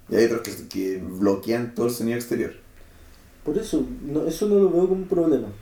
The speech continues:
Speaker 2: Lo que veo como un problema es que tú, en tu conciencia, dejes de estar realmente consciente de lo que pasa alrededor tuyo.
Speaker 1: Sí, pero si alguien está atrás tuyo y está diciendo, "Flores, flores", no te da, no, no, no creo que te des vuelta.
Speaker 2: No, pero te puede tocar el hombro.
Speaker 1: Sí, no, sí, hay una, sí, pero digo como,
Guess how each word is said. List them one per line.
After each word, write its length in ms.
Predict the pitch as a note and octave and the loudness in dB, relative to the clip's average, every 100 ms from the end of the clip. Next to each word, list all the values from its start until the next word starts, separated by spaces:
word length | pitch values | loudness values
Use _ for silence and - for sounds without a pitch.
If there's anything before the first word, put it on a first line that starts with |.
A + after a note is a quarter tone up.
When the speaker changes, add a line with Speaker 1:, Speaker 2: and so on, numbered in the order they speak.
| - - | -18 -8
Speaker 2:
Lo 140 | B2 | -2
que 80 | A#2+ | 2
veo 80 | C3+ | 2
como 160 | D3 D#3 | 2 0
un 60 | D#3 | 0
problema 380 | C#3+ C#3 D#3 | 0 0 0
es 80 | D#3+ | -2
que 100 | - | -4
tú, 300 | B2 C#3 E3 | -4 0 0
en 100 | D#3 | -2
tu 140 | C3 D3+ | -4 -2
conciencia, 600 | D#3 D3+ D3+ D#3 D#3 D#3 D#3 D#3 | -2 -2 -2 -2 -2 -4 -2 -4
dejes 380 | D3+ A#2+ D3 C#3+ | -4 -4 -2 -2
de 60 | |
estar 240 | C3 - B2+ | -2 0 -2
realmente 420 | B2 A#2+ A#2+ A#2+ B2 | 0 -2 -4 -4 -6
consciente 500 | A#2 - A#2+ A#2 A2+ | -6 -6 -8 -6 -6
de 60 | |
lo 80 | G#2+ | -4
que 80 | A2 | -6
pasa 240 | G#2+ G2+ | -6 -8
alrededor 240 | F2+ - - | -10 -12 -12
tuyo. 140 | - - - - | -16 -20 -14 -8
Speaker 1:
Sí, 140 | - G2+ | -2 0
pero 120 | F#2+ | 0
si 100 | G2+ | 0
alguien 160 | G2 | 0
está 120 | G#2 F#2 | 0 0
atrás 240 | G2+ G#2+ | 0 -2
tuyo 180 | G#2+ G2+ | 0 0
y 20 | F#2+ | 0
está 120 | F#2 | -2
diciendo, 220 | A2+ A#2 | -2 -4
"Flores, 380 | D#3+ F3 D#3+ D3 | -2 0 0 -2
flores", 500 | - E3 C#3+ B2 - | -2 -2 0 -4 -10
no 80 | - | -4
te 60 | C3 | 0
da, 280 | C3 - - | 0 -2 -6
no, 120 | A#2+ | -2
no, 220 | B2 A#2+ | 0 0
no 180 | - A2 | 0 0
creo 140 | A2 B2 | 2 2
que 60 | |
te 80 | A#2 | 0
des 100 | A#2 | 0
vuelta. 280 | B2 - - - - - - | -2 -6 -8 -20 -20 -20 -14
Speaker 2:
No, 120 | E3 F#3+ - - - - - - - | -10 -10 -14 -20 -20 -20 -20 -16 -2
pero 120 | C3 | 0
te 80 | B2+ | 2
puede 180 | C3 B2+ | 0 0
tocar 240 | B2+ B2+ | 0 0
el 80 | B2 | 0
hombro. 200 | A2+ G#2 - - - | -4 -10 -16 -18 -6
Speaker 1:
Sí, 300 | - C3+ A2+ | 0 4 4
no, 160 | C3+ | 2
sí, 100 | G#2+ A2 | 2 0
hay 40 | |
una, 80 | B2+ | 0
sí, 460 | B2+ - - A#2+ G2 | -4 -8 -6 -4 0
pero 200 | A2+ A#2 | 4 6
digo 160 | C3+ | 6
como, 340 | C3+ B2 A#2 | 4 2 0